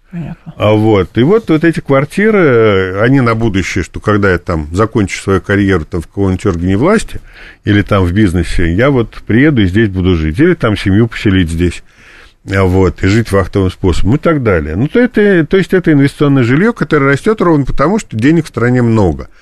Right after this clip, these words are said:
Speaker 2: А Москва не резиновая, тем более, что центр Москвы, где действительно уже на каждый, на каждый пятачок впихнули по, а, объекту элитной недвижимости. А вот эти вот, э, дома, о которых я начал говорить, один на
Speaker 1: Мгм.
Speaker 2: Тульской, второй на Профсоюзной,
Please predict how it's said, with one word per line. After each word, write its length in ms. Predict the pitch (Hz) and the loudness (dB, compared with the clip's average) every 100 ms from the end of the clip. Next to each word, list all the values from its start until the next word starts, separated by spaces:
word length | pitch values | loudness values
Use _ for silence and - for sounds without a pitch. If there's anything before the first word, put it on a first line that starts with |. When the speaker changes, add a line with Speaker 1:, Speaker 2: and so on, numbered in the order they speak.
| - - - | -20 -20 -12
Speaker 2:
А 140 | - 101 | -2 0
Москва 400 | 113 - 170 214 | 0 0 0 2
не 140 | 202 | 4
резиновая, 640 | 143 110 113 110 107 135 | 2 2 2 2 2 0
тем 180 | 151 139 | 0 0
более, 260 | 120 123 113 | 2 2 0
что 160 | - | -2
центр 380 | 98 117 104 113 | -2 0 0 0
Москвы, 360 | 120 135 - 175 | -2 -2 0 0
где 180 | 135 110 | 2 0
действительно 460 | 104 - 156 131 | 0 0 0 0
уже 200 | 113 107 113 | 0 2 2
на 120 | 104 | 0
каждый, 720 | - 110 98 101 98 92 85 | 0 -2 0 0 2 2 0
на 140 | 101 | -2
каждый 300 | - 107 - | -2 -2 -2
пятачок 640 | 85 - 107 180 185 - - _ - | -6 -4 -2 -2 -4 -10 -20 _ -16
впихнули 520 | - - - 143 139 | 0 2 4 2 2
по, 440 | 110 110 110 113 104 - - - - | 0 0 2 2 -2 -18 -20 -20 -18
а, 920 | - 101 101 98 95 98 - 107 110 101 | -4 0 2 2 0 -2 -4 -4 -2 -2
объекту 560 | 98 127 - 117 107 | 0 0 -2 -2 0
элитной 380 | 95 101 117 107 | 2 2 0 2
недвижимости. 640 | 104 98 85 71 76 71 101 | 2 2 0 -2 -4 -4 -2
А 60 | |
вот 120 | 110 | 0
эти 220 | 151 143 139 | 0 0 0
вот, 240 | 135 120 - | 0 -2 -2
э, 180 | 120 113 | 0 0
дома, 340 | 117 160 226 | 0 0 -2
о 40 | |
которых 400 | 214 117 113 104 | -2 -2 -2 -2
я 80 | 117 | -2
начал 260 | 110 - 101 | -2 -2 -4
говорить, 480 | 98 117 107 87 95 | 0 2 2 -2 -4
один 260 | 90 98 | -2 2
на 100 | 98 | 2
Speaker 1:
Мгм. 40 | 180 | 2
Speaker 2:
Тульской, 260 | 117 202 196 | 2 0 -2
второй 300 | 185 101 98 | -2 0 0
на 80 | 92 | -2
Профсоюзной, 640 | 101 - 104 101 78 80 | -6 -4 -2 -2 -4 -8